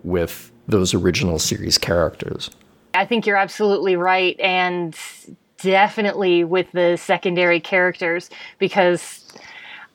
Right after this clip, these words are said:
Speaker 2: uh, at most, Uhura is a glorified secretary, and
Speaker 1: Mm-hmm.
Speaker 2: Chekhov gets smacked around a lot,
Speaker 1: Mm-hmm.
Speaker 2: and
Speaker 1: Mm-hmm.
Speaker 2: Scotty gets to say kind of the one-off fun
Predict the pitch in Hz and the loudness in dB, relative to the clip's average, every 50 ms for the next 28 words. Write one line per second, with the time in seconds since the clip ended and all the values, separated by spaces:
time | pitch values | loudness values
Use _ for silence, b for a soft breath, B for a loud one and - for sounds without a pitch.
0 | - - 208 208 214 208 202 196 190 170 156 - _ _ _ _ _ _ _ _ | -6 -2 0 0 2 2 0 0 -2 -6 -8 -12 _ _ _ _ _ _ _ _
1 | _ _ _ - - 233 220 185 214 220 226 226 226 214 202 - - 180 208 202 | _ _ _ -2 0 2 2 2 2 2 2 4 4 2 0 -2 -2 -2 0 2
2 | 208 226 214 208 202 165 196 165 196 196 190 190 175 - 185 175 165 - - 214 | 2 2 2 2 2 0 0 2 2 4 4 4 4 2 2 0 0 0 0 0
3 | 202 202 202 202 - - 196 190 185 185 175 170 170 165 160 160 160 - 180 170 | 0 0 0 -2 0 0 2 2 2 4 4 2 2 2 0 0 0 2 2 2
4 | 165 - - 110 - 120 - 226 202 - - 247 233 220 180 240 220 - - - | 2 2 2 2 0 2 2 0 0 0 0 0 0 2 0 0 -2 -2 -4 -8
5 | - - 202 240 233 220 - 247 214 185 196 202 233 254 240 214 202 180 175 160 | -6 -2 0 0 0 0 0 0 2 2 2 2 2 2 0 0 0 2 2 4
6 | 156 156 156 156 - - - 185 185 185 185 - 180 - - 175 170 170 165 160 | 4 4 4 2 0 0 0 2 4 6 6 6 6 4 2 0 -2 -4 -6 -4
7 | - 101 95 135 139 - - - - - 233 214 220 226 233 214 185 214 175 - | -4 -4 -4 -4 -6 -8 -12 -10 -4 0 0 2 2 2 2 2 2 0 0 -2
8 | - - 190 175 - - 220 196 175 - - - - 226 208 196 196 196 190 180 | -6 -12 -12 -10 -4 0 0 0 0 -4 -10 -6 -2 2 2 4 4 2 0 -2
9 | 160 - 202 190 185 190 185 175 165 B B B B B B - 214 190 180 202 | 0 0 0 2 2 0 0 -2 -4 B B B B B B 0 0 2 2 2
10 | 202 196 196 190 190 185 - - - - 214 196 190 185 190 180 180 170 | 2 4 4 2 2 0 -4 -14 -4 0 2 2 2 2 0 -2 -4 -4